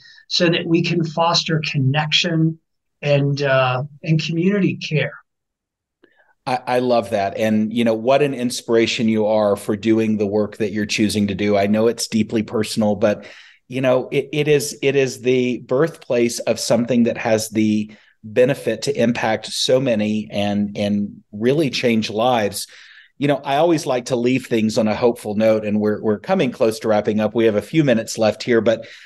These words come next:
Speaker 2: let's talk about some of the success stories that you've seen in the work that you're doing. You shared one a minute ago. Like,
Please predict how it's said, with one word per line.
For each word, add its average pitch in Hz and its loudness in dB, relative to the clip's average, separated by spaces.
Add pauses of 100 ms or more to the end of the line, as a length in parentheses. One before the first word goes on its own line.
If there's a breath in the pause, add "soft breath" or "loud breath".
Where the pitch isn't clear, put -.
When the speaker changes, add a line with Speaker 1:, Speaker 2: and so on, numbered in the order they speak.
(180 loud breath)
Speaker 2:
let's 220 2
talk 320 -2
about 262 0
some 196 0
of 180 0
the 165 -6
success 139 2
stories 113 0
that 107 0
you've 110 0
seen 107 0
in 104 2
the 104 2
work 101 -2
that 113 0
you're 107 0
doing. 110 2
You 113 0
shared 160 0
one 147 0
a 123 2
minute 113 2
ago. 104 0 (360 loud breath)
Like, 160 4